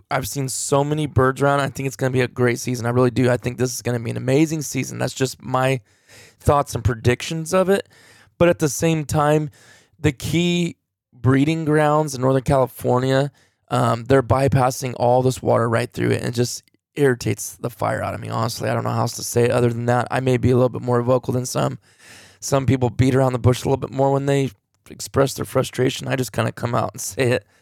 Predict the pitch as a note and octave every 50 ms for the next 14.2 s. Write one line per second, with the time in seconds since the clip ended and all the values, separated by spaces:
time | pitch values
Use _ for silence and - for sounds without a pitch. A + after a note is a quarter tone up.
0 | _ _ _ _ _ _ _ _ _ - - B2+ B2+ A#2 A#2+ A#2 - - - -
1 | C3 B2 B2 A#2 B2 B2 A#2+ - - B2+ B2+ B2+ B2 B2 C3+ C3 B2+ - - _
2 | _ _ _ _ _ _ - - _ _ - - D#3 F#3 F#3+ D#3+ C#3 B2+ - -
3 | C#3+ C3 C3 B2 - - A#2 A#2 - - - A#2 A#2 A2+ A#2+ A2 - _ _ _
4 | _ C3 A#2+ - C#3 B2+ A#2+ A#2+ A#2 A2 - - - - - _ _ _ _ _
5 | D3 D3 D#3 D#3+ D3+ B2+ - - C#3 B2 B2 A#2 A#2 A#2+ A#2+ A#2+ A#2+ - - _
6 | _ _ - B2+ C3+ C3+ C3+ C3+ C3+ C3+ - _ - - _ - - - - -
7 | - - - - - - - _ - - F3+ F#3 F3+ F3 F3 F3 F3 F#3+ F#3+ F#3
8 | G#3+ G#3+ - E3+ F3 E3+ D#3 E3+ D#3 D3 - - - - - D#3 D#3+ D#3 D3+ D3+
9 | D3 C#3+ - - G#3+ A3+ A3 F#3+ - - - - C3 C3+ C#3 C#3 D3 D3+ D#3 D3+
10 | D3+ D3+ C#3 - - - _ _ _ _ _ _ _ - D3 D3+ D3 D3 D3 C#3+
11 | D3 D3 D3 D3 D3 C#3+ C3 C3+ C3 B2+ C3 C#3 C#3+ C#3+ C#3+ C#3+ C#3+ C#3 C#3+ D3
12 | C#3+ C#3 - - _ _ _ C#3+ C#3 C#3 C3+ C3+ C3+ C3 B2 C3 - - C3 A#2+
13 | C#3 C3 B2+ - - B2+ B2 B2 A#2 B2 C3 B2 - - B2+ B2 B2 B2 B2 C3+
14 | D3 D3+ D3 -